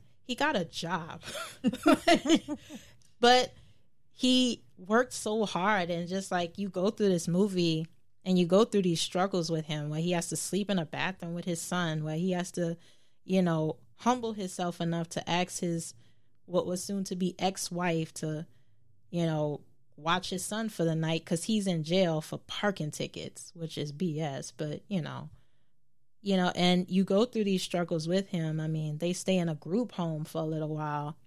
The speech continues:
And then finally at the end, like, he gets this job. And it's like the feeling that you get when he's walking out of that building is, you know, he is so damn happy. <laughs> Like,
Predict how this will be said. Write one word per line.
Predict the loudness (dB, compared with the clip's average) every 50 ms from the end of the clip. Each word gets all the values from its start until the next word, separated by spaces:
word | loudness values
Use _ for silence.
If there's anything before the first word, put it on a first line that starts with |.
| -20 -20 -20 -20 -20 -20 -16 -2
And | 2 4 6
then | 6 4
finally | 2 -2 -4 -4 -2 -2 -2 -2 -2 -2
at | -2 -2 -4 -4
the | -6 -6 -4
end, | -2 0 2 4 4 2 2 0 -2 -2 -6 -8 -12 -16 -20 -20 -20 -20 -20 -18 -8
like, | -4 0 0 0 0 -2 -6 -14 -20 -20 -20 -20 -20 -20 -20 -20 -20 -20 -20 -20 -20
he | -6 -2 0 0
gets | 2 4 4 4 4 2 -2
this | -8 -6 -6 -8 -8
job. | -8 -4 -2 -2 0 -2 -2 -6 -8 -12 -18 -20 -6 0
And | 4 4 6
it's | 6 4 2 2
like | 0 2 2 2 2 0 -4 -8 -20 -20 -20 -20 -20 -20 -20 -20 -20 -20 -20 -20 -20 -2 2
the | 2 2
feeling | 2 0 -2 -2 -2 0 0 0 2 2
that | 2 2 2 2 0
you | 0 0
get | 2 4 4 4 4 2
when | 0 0 0
he's | 0 0 0 0
walking | 0 0 0 -2 -2 -4 -4
out | -4 -4 -4 -4
of | -4
that | -4 -6 -8 -8 -4
building | 0 2 2 2 2 0 -4 -6 -6 -6 -6
is, | -6 -6 -6 -8 -12 -16 -20 -20 -20 -20 -20 -20 -20 -20 -20 -14
you | -6 -2 0
know, | 0 0 0 0 0 -2 -4 -6 -12 -20 -20 -20 -20 -20 -20 -20 -20 -20
he | -20 -18 -16 -12 -4 0
is | 0 0 0
so | 0 -2 -2 0 0 2 2 0 0 -2 -6 -12 -18 -20 -14 -10
damn | -6 -2 0 2 2 2 0
happy. | 0 0 0 0 -2 -2 -2 -4 -4 0 4 6
<laughs> | 6 6 6 4 2
Like, | 2 2 2 4 6 6 6 6